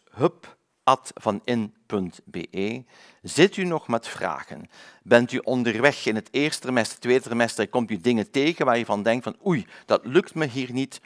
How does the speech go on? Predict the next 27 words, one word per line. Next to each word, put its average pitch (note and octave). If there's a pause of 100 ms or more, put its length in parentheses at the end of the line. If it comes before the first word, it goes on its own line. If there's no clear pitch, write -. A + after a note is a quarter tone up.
(280)
hup - (300)
at B2
van -
in G#2+
punt F2+
B E2+ (120)
E, A#2 (240)
wij D#2+
helpen -
u G2+ (100)
verder -
op -
weg. - (380)
De G2+
Facebookgroepen E3+
merk A2+
ik G2+
nu C#3+
al D#3+ (220)
dat -
er G#2
heel C#3
wat C3
interactie -
is -
tussen D3+
leerkrachten, C#3